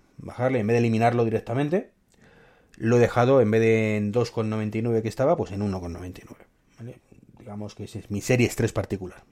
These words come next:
¿vale? No se va a actualizar más, evidentemente, está ahí y ya está. Y el volumen dos, que espero que no me vuelva a hacer ninguna jugarreta Apple, y a pesar de que cada vez que tengo que tocarlo es un auténtico dolor de cabeza, por eso que os digo que cuelga directamente Pages, esperamos que esto,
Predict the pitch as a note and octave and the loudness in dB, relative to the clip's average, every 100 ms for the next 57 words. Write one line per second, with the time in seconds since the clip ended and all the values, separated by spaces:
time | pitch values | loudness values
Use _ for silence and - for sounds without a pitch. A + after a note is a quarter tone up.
0 | _ G2+ A#2 G#2 G2 G#2+ - G#2 G2 A#2+ | _ -12 -10 -10 -10 -12 -10 -8 -6 0
1 | F3 C4+ A2+ F#2+ G2 A#2+ D#3 F#3 B3+ _ | 0 0 -4 -8 -8 -6 -4 -4 -8 _
2 | _ _ - - G2+ A#2 D3 - G2+ F#2 | _ _ -14 -6 -2 -2 -6 -10 -10 -10
3 | - _ _ _ _ _ _ _ _ _ | -14 _ _ _ _ _ _ _ _ _
4 | _ _ _ _ - D3+ B2+ C3 D3+ E3+ | _ _ _ _ 0 4 6 6 6 6
5 | A3+ - - - G#2+ G2+ - - - C3+ | 4 2 -20 -8 -6 -6 -8 -4 2 2
6 | F#2 - _ _ - F#2+ F#2+ G#2 G#2 G#2 | 2 -8 _ _ -10 -8 -4 -2 0 0
7 | G2 G#2 G#2 G2+ F#2 G#2 G2+ G2+ G#2 A#2 | -2 -4 -6 -6 -6 -6 -6 -6 -4 -4
8 | F#2+ F#2 A#2 A2+ A2 F#2+ C3 A#2 G#2 F#2+ | -4 -8 -4 -2 -2 0 0 0 -4 -6
9 | F#2 _ - G#2+ A2+ B2 A#2 A2+ A2 G#2 | -8 _ -2 0 0 -2 0 0 0 -2
10 | G2+ A#2+ G#2 F#2 - A2 - A#2+ G#2 G2+ | 0 0 0 -4 -8 -10 -8 -8 -8 -6
11 | A#2 A2 G#2+ G2+ G2 G2 B2 G2+ - G2 | -6 -4 -2 -2 -2 -2 -4 -6 -12 -10
12 | G2+ G#2+ G2 F#2+ B2 B2 F#2+ - A2+ A2 | -8 -10 -8 -6 -6 -6 -10 -2 0 0
13 | G2 G2+ G2+ G2 G2+ G2 A#2 B2+ E3 D#3 | -2 -4 -8 -8 -8 -6 -4 -2 -2 -4
14 | G2+ - F#2 G2+ - F#2+ - G2+ F#2+ | -10 -10 -10 -10 -12 -14 -14 -14 -14